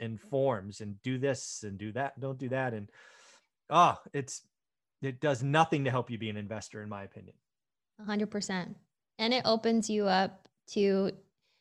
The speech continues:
Speaker 2: I mean, this is gonna sound bad, but, um, there's a gentleman that I used to work for. He was my age, and he's the one that I did short sales with. Um,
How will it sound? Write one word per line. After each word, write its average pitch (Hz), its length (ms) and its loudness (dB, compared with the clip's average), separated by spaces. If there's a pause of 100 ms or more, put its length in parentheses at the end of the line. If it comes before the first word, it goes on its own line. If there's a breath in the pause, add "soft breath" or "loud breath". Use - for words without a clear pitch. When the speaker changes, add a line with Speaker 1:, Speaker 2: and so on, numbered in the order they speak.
(120)
Speaker 2:
I 208 80 2
mean, 220 140 6
this 220 160 2
is 214 120 -2
gonna 202 200 0
sound 190 560 -2
bad, 190 640 2
but, 180 400 4 (500 soft breath)
um, 185 520 2 (1120)
there's 202 440 4
a 196 220 4
gentleman 220 440 4
that 208 100 4
I 208 40 6
used 208 240 4
to 202 80 2
work 185 220 2
for. 190 440 2
He 185 360 2
was 180 580 2
my 175 260 -2
age, 180 460 0
and 180 220 0
he's 180 200 0
the 185 60 0
one 180 160 2
that 175 100 2
I 175 60 2
did 165 180 2
short - 320 -2
sales 190 300 0
with. 214 240 2 (640)
Um, 180 460 2